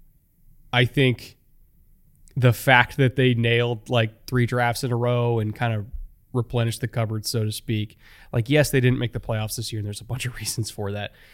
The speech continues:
Um, definitely wasn't talent on the roster. Like, they took some key injuries that really hurt them, but, like, the, the roster is talented, and I think that kinda convinced,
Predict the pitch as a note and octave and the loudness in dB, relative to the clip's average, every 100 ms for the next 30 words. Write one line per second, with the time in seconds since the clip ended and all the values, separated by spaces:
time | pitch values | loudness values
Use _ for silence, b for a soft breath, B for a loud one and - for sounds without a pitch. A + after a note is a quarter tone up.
0 | b b G#2+ G2 F#2+ - _ _ _ - | b b -8 -6 -6 -10 _ _ _ -20
1 | - _ - C#3 C3+ B2+ B2+ A2+ - B2+ | -20 _ -2 0 2 4 2 0 -2 2
2 | A#2+ A2 G#2 G2+ A#2 A#2+ - F#2+ G2 G#2 | 2 2 -2 -2 0 0 -2 -8 -10 -10
3 | G#2 A2+ A2+ C3 - A2+ B2+ A#2 A#2+ A#2 | -6 -4 0 0 0 -2 0 2 0 0
4 | A2+ B2 - A2+ A2 B2 A2+ A2 G#2 G#2 | 0 -2 -4 -4 -2 0 -2 -2 -6 -4
5 | G#2+ A2 B2+ - A#2+ A2+ B2+ A#2+ A#2 A2+ | -6 -8 -10 -6 -2 2 0 0 -6 -2
6 | B2+ - B2+ A#2 A2 G#2+ G#2 G#2 A2+ G#2+ | -2 -2 -2 -2 -4 -4 -8 -4 -4 -4
7 | - A#2 G#2+ G#2 A2 G#2 G2+ - | -6 -4 -4 -4 -6 -6 -8 -10